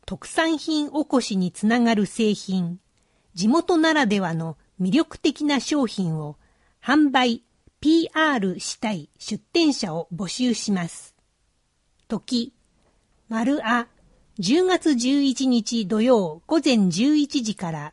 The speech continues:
午後三時。丸い、十一月一日土曜正午から午後三時。ところ、藤沢駅北口サンパール広場。対象、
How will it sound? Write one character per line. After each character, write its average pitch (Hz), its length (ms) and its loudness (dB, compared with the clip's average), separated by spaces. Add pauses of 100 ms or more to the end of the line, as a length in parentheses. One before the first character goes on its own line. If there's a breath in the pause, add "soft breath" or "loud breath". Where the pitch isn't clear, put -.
午 277 140 2
後 220 140 4
三 208 340 2
時。 143 260 -10 (840)
丸 233 340 0
い、 226 320 -2 (520)
十 302 260 6
一 339 280 4
月 - 440 -2
一 262 100 0
日 240 460 -4
土 220 140 -2
曜 214 380 2 (280)
正 349 300 4
午 220 160 2
か 165 160 -4
ら 156 280 -8
午 269 140 0
後 220 160 4
三 208 340 2
時。 147 240 -10 (920)
と - 140 -4
こ 294 180 6
ろ、 254 260 6 (360)
藤 285 260 2
沢 330 300 4
駅 214 280 2
北 254 300 -2
口 220 460 0
サ 269 220 -2
ン 339 80 2
パ 302 260 6
ー 294 60 6
ル 277 120 2
広 214 320 0
場。 151 220 -10 (1000)
対 277 200 4
象、 240 520 2